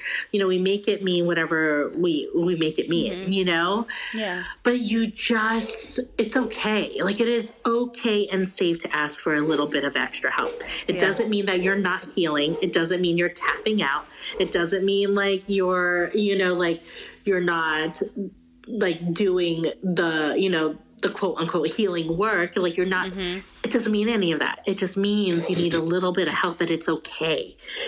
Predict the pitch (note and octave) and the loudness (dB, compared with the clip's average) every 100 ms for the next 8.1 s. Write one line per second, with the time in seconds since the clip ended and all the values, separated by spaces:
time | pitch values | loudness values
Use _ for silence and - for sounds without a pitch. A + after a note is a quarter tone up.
0 | - F#3+ D#3+ C#3+ - - F#3 F#3 F3 F3+ | -2 2 2 2 -2 0 0 2 0 -2
1 | - E3 E3 D#3 E3 D#3 D3+ D#3+ D3+ D#3+ | -2 -2 0 -2 -2 -2 0 -2 -2 0
2 | D#3 D3 C3+ - F3+ D#3+ - E3+ A3+ - | 0 0 -2 0 0 0 0 0 -2 -6
3 | - - - D4 E4 C4 G3+ G3+ F#3 E3 | -8 -4 0 2 2 2 0 0 2 2
4 | D#3+ D3 D3+ - - - - - - _ | 2 2 0 -6 -18 -20 -18 -18 -20 _
5 | _ _ _ _ - A3+ C#4+ C#4+ B3+ D4 | _ _ _ _ -4 -2 0 0 2 2
6 | D4 E3 D3+ D3+ G#3+ G#3+ G#3+ G#3 A3+ G#3+ | 2 0 -2 -6 -2 0 2 0 0 0
7 | B3+ A3+ A3+ A#3 A3+ - G#3+ G3+ F#3+ F3+ | 2 2 2 0 0 0 2 2 2 0